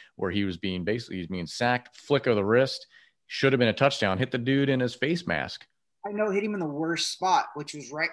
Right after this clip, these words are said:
Speaker 2: pretty much in his hands, but it went through his hands, hit him in the face mask. Like, how do you not catch that as a wide receiver in the Super Bowl?
Speaker 1: His receivers weren't helping him. Uh, there was t-, probably two or three passes that should have been caught.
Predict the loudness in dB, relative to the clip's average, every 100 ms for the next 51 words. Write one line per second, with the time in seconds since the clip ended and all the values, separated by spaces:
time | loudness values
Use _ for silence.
0 | -4 -6 -4 -4 -4 -8 -8 -6 -4 -6
1 | -8 -8 -8 -6 -8 -6 -8 -8 -8 -8
2 | -8 -4 -4 -4 -12 -10 -12 -12 _ -4
3 | -2 -2 -4 -2 -2 0 -4 -6 _ _
4 | -10 -8 -2 -2 -2 -4 -6 -6 -10 -12
5 | _ -12 -10 -10 -8 -10 -10 -18 -18 4
6 | 6 6 6 4 4 6 6 4 4 4
7 | 6 6 4 4 2 2 0 0 2 2
8 | 2 0 0 0 0 2 2 2 2 0
9 | 0 2 0 2 2 2 -2 -2 -2 -2
10 | -2 -2 -2 -4 0 0 0